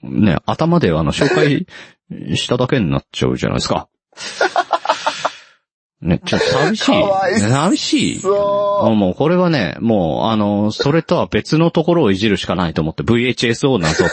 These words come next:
Speaker 1: てね。
Speaker 2: <laughs>
Speaker 1: 絶対あんだろ。
Speaker 2: なるほどね。
Speaker 1: 絶対あんだろ、ブイエイチエスと思って。
Speaker 2: うんうんうん。
Speaker 1: うん。
Speaker 2: 確かに。
Speaker 1: で、今回何が手こずったってね、エーブイのタイトルが出てこないっていうね。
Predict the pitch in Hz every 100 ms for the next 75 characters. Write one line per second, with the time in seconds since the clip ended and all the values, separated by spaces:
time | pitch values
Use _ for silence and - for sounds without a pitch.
0 | - - 104 226 - - - - - _
1 | _ _ _ _ _ _ _ - - -
2 | 120 320 - 180 147 160 127 98 76 76
3 | - 117 - - 131 120 85 64 87 82
4 | 76 - 71 - - - 92 - - 131
5 | 123 - 113 110 - 104 92 165 78 -
6 | _ - 139 - 98 98 _ _ _ _
7 | _ _ _ - - 165 110 87 101 117
8 | 135 170 202 214 220 220 220 220 208 -
9 | - - 73 - 76 - 92 _ _ _
10 | _ _ _ - 127 202 226 240 135 82
11 | - - 139 151 156 147 139 135 143 -
12 | - 101 82 - - _ - - - -